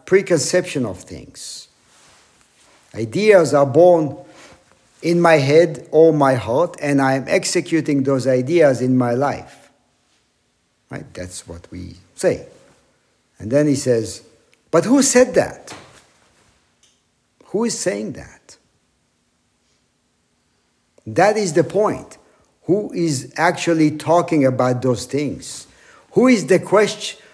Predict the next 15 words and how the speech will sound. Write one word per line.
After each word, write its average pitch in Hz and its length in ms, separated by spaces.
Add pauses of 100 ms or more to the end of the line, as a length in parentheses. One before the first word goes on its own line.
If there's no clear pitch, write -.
(640)
who 226 280
is 175 220
questioning 135 760
the 147 140
whole 180 420
idea? 147 680
Who 226 160
is 160 180
asking 156 520
the 156 100
question? 180 640 (1040)
The - 80
questionnaire, 151 800
of - 180
course. - 580